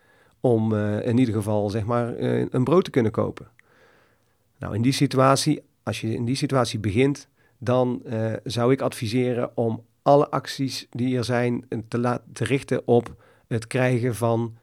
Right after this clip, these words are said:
de eerste omzet. Je zult zo snel mogelijk moeten zorgen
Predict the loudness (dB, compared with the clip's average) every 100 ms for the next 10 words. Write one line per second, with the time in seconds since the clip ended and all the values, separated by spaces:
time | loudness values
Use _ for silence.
0 | _ 0 2 2 2 4 4 2 -2 -10
1 | _ _ _ _ _ _ -4 -2 -2 -2
2 | 0 4 6 8 6 6 2 0 2 4
3 | 4 2 0 -8